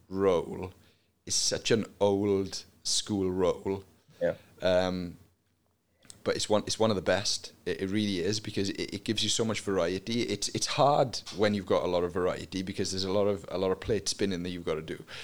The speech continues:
Speaker 1: But,
Speaker 2: Yeah.
Speaker 1: um, for, for, for me personally, you know, coming into work, doing, I might do two lessons, then I might do a fit in, then I might have junior coaching, then I might have a meeting with Damien. And that, that variety,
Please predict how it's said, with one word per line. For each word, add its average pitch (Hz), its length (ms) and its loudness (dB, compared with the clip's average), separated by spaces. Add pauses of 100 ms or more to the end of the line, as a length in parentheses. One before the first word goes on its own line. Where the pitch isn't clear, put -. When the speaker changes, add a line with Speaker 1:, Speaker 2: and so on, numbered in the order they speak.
(340)
Speaker 1:
But, 98 360 4
Speaker 2:
Yeah. 85 260 2
Speaker 1:
um, 85 240 -4 (420)
for, 113 120 0
for, - 220 -8
for - 180 -6
me 104 300 0
personally, 95 800 -2 (760)
you 95 60 -4
know, 87 80 -4
coming 120 240 2
into 92 200 -2
work, 92 500 0 (260)
doing, 90 420 -2 (280)
I - 220 -8
might 92 220 -2
do 90 80 -6
two 107 240 -4
lessons, 92 600 0
then 90 160 -4
I - 20 -4
might 90 180 -2
do 90 80 -4
a 85 40 -2
fit - 280 -6
in, 95 220 0 (240)
then 95 120 -2
I 95 40 -2
might 90 120 -2
have 87 120 -4
junior 95 280 -4
coaching, 92 580 -2
then 90 100 -4
I 98 40 -2
might 92 140 0
have 90 100 0
a 90 40 -4
meeting 92 320 -6
with 90 120 -8
Damien. 95 500 0 (420)
And 95 320 0
that, 101 220 4
that 107 140 6
variety, 98 720 2